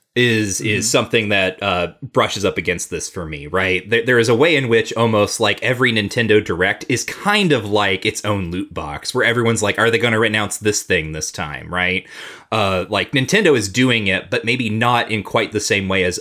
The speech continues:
Speaker 1: other, uh, uh, uh, publishers, right?
Speaker 2: Yeah. Yeah, I, I, yes, right. It is not, um,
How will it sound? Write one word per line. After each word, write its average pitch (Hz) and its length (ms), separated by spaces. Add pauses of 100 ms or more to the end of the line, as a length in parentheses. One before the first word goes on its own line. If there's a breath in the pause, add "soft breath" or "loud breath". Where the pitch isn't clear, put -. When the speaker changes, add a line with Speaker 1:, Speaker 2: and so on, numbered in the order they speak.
Speaker 1:
other, 90 520 (120)
uh, 85 280 (120)
uh, 78 360 (560)
uh, 82 260
publishers, - 640
right? 82 320 (1500 soft breath)
Speaker 2:
Yeah. 285 280 (240)
Yeah, 247 280
I, 226 200
I, 185 380
yes, 139 420
right. 123 240
It 165 80
is 165 220
not, 151 420
um, 113 480